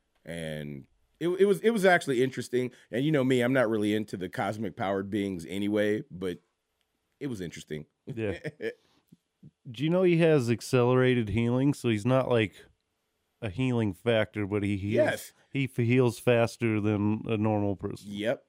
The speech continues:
Speaker 1: And they've hinted at that in the, on, in the movies even. Like, in the comic books, I think it's more understood. But when you think about, especially lately, when you think about the,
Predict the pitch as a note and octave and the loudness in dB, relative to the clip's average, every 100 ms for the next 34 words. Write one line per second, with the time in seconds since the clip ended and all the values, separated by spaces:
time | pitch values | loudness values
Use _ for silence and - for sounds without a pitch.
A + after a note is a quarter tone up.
0 | - D3 G3 G#3 F3+ G#3+ D3 C3 C3+ C3+ | -8 0 2 2 2 4 4 2 0 0
1 | - C3+ C#3 B2+ F#2+ C3 B2+ C3+ B2+ A#2 | -2 -2 0 0 0 -2 -2 -2 -2 2
2 | E3+ F3 A#2 G2 A2 G2 G2 F#2+ B2+ C3+ | 2 4 0 -2 -4 -4 -6 -4 -2 0
3 | C3+ B2+ F#3 F#3+ C#3 B2+ A#2+ A#2+ A2+ G#2 | -2 -2 0 0 -2 -2 -4 -4 -8 -6
4 | A2+ A2 G2 A2+ F#2+ - G2 G2+ A2+ _ | -2 -2 -2 -4 -6 -6 -2 -2 -4 _
5 | _ - A#2+ B2+ D#3+ F3+ F3 D#3 C#3 C3+ | _ -6 -2 -2 -2 -2 -2 -2 0 0
6 | B2+ - _ _ _ _ A2 - - - | 0 -6 _ _ _ _ -12 -10 -10 -4
7 | C#3 G3 - A#2 F#2+ E2+ F2 F#2+ B2 F#2 | -2 0 -2 -4 -4 -4 -4 -2 -4 -6
8 | D2+ C#2+ _ - G2 A#2 C#3+ C3+ B2+ A#2+ | -10 -12 _ -10 -6 -4 -4 -4 -2 -2
9 | A#2 G2+ F#2 F2 | -2 -6 -4 -6